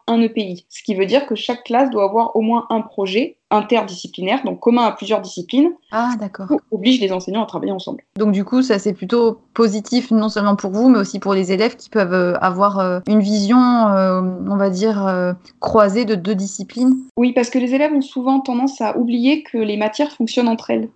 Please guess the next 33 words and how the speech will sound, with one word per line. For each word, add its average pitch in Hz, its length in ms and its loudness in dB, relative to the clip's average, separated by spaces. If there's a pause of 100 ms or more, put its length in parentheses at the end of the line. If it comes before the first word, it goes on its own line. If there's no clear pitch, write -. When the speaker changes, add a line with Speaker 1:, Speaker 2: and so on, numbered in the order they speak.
Speaker 1:
Donc 214 240 -2
c'est-à-dire 226 420 0
que 247 100 0
moi, 233 200 4
ils 233 100 4
vont 208 100 0
me 208 120 2
rendre 214 260 2
un 190 300 -6
texte 220 400 -2
en 190 180 -2
histoire, 277 520 2
euh, 202 300 -2 (140)
bourré 240 280 2
de 220 100 2
fautes 277 480 2
ou 233 160 -2
en 208 80 -2
utilisant 220 460 -2
des 202 180 -4
temps, 240 320 2
euh, 185 320 -2
que 185 160 -10
je 196 140 -8
te 202 80 -8
passe 202 180 -4
du 202 100 -10
passé 196 220 -2
simple - 240 -4
au 196 60 -2
passé - 320 -2
au 196 80 -4
présent, 220 360 -2